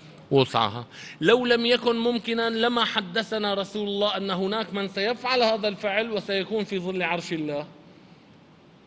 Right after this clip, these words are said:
وشاب أو رجل دعته امرأة ذات منصب وجمال، دعته هي، الأصل أن الرجل يسعى وراء المرأة لك، هنا المرأة تسعى وراء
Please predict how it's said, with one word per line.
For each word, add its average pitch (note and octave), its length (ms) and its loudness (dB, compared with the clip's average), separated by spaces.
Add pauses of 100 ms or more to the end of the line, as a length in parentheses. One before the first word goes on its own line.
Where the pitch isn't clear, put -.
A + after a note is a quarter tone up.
(220)
وشاب F3+ 480 2
أو G3+ 300 2
رجل G3 320 2
دعته E3+ 380 2
امرأة F#3 340 2
ذات D#3+ 440 0
منصب G3 460 0
وجمال، F3 580 0
دعته E3 580 4
هي، F3+ 260 6 (600)
الأصل G3 580 6
أن E3+ 200 2
الرجل G3 420 2
يسعى F3+ 380 4
وراء D#3+ 300 2
المرأة D#3+ 360 0
لك، C#3+ 200 0
هنا B3+ 300 6
المرأة C4+ 380 8
تسعى A#3+ 400 4
وراء A3+ 460 4